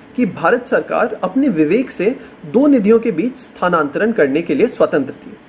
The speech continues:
Center for पीआईएल versus Union of India के मामले में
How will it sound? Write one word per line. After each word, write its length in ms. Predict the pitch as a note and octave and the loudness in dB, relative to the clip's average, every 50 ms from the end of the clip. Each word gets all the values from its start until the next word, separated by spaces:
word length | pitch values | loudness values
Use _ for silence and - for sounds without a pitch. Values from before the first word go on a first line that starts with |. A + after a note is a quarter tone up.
| - - - - - - - - - | -20 -20 -20 -20 -20 -20 -20 -8 -2
Center 260 | - G3 F3+ F3+ A3+ | 0 0 2 2 2
for 100 | G3 A#3 A3 - | 0 0 0 0
पीआईएल 400 | G#3 G3+ G3+ G3 G3 G3+ G3+ F3+ | 2 2 2 2 2 0 -2 -2
versus 280 | F3+ F3 - G#3 D3 | -4 -6 -6 -6 -2
Union 300 | C3 D3+ D3+ D#3 D#3+ D#3+ | 0 2 2 4 2 2
of 80 | D#3 - | 0 0
India 240 | D3 C#3 D3 C#3+ C#3+ | 0 0 0 0 0
के 80 | D3+ | -2
मामले 400 | C#3 C3 C3+ C#3 C#3+ D3 D3 C#3+ | -4 -2 -2 -2 0 2 2 2
में 180 | C#3 C#3+ D3 | 2 2 2